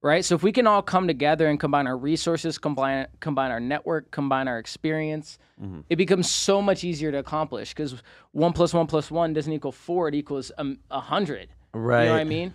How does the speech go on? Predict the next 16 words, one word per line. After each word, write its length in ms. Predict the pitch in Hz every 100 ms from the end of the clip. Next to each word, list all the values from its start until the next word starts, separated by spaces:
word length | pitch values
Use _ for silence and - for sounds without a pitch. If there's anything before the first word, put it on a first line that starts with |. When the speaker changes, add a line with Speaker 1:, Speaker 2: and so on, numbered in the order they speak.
| -
Speaker 1:
Because 280 | - 180 175
the 40 |
Speaker 2:
Hundred 40 | 165
eleven. 80 | 165
Speaker 1:
compound 520 | 180 196 190 180 175
effect 540 | 151 - 147 143 - - _ - -
of 520 | 165 156 151 143 - _ _ _ _ -
each 220 | 214 -
of 100 | 208
our 140 | 175 160
track 380 | - 151 143 151
records 640 | 135 - 127 123 123 - - _ _ _ _ _ _
combined 880 | - 185 147 123 120 135 170 233 294 _ _ _ _ _ _ _ _ _ _
will 240 | 180 180 165
give 300 | 135 175 175
us 240 | 170 -